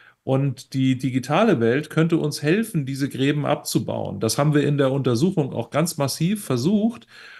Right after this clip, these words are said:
Und dieser Abbau der Gräben geht nur darüber, dass Wissen vorhanden ist oder Bewusstsein. Und das Bewusstsein ist aus meiner Sicht auch das, was jetzt bei der K I ja die Frage ist, ist im Grunde das zusammengefasste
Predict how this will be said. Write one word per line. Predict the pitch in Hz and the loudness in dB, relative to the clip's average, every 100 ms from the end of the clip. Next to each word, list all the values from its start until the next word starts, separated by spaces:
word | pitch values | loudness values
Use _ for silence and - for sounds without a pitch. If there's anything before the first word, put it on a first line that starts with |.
| - | -4
Und | - 147 | 0 2
dieser | 156 151 147 - | 4 4 4 4
Abbau | 196 - 123 117 113 | 0 2 4 4 2
der | 110 117 113 113 | 2 0 2 0
Gräben | 110 113 151 202 208 120 110 | -2 -2 0 0 -4 -6 -6
geht | 101 139 147 | -2 -2 0
nur | 135 147 196 233 | 0 2 2 2
darüber, | 208 147 175 180 170 143 | 2 2 2 2 2 2
dass | 131 131 120 | -2 -4 2
Wissen | 143 196 165 127 107 | 2 4 2 0 -2
vorhanden | 117 104 107 101 107 98 | -4 -2 -2 -2 -6 -4
ist | 98 - - | -4 -4 4
oder | 156 170 | 8 8
Bewusstsein. | 147 156 147 196 - - - 123 107 101 90 - _ _ - - - | 6 6 6 4 2 -4 -4 -2 0 -2 -8 -14 _ _ -20 -20 -4
Und | 139 - | 0 4
das | 147 - | 4 4
Bewusstsein | 135 175 254 - - 123 127 170 160 | 4 4 4 2 -2 0 2 0 0
ist | 156 143 | -2 -2
aus | 139 127 | -6 -2
meiner | 123 196 208 143 | -2 0 2 0
Sicht | 113 165 - - | 0 -2 -4 -6
auch | 120 131 | -4 -2
das, | - 143 160 - | 0 -2 0 -2
was | 131 131 | -2 -2
jetzt | 127 | -6
bei | - 120 | -2 2
der | 117 | 2
K | - 113 | 0 -2
I | 139 202 | 0 2
ja | 131 113 | 2 2
die | 107 | -2
Frage | - 135 165 | -2 -2 0
ist, | 110 131 - | -2 -4 -4
ist | 127 - | -8 -6
im | 135 120 | -4 2
Grunde | 147 170 | 4 6
das | 143 - | 4 2
zusammengefasste | - 117 131 208 196 160 - 165 - 160 160 | 0 2 4 4 2 0 -2 -4 -2 2 2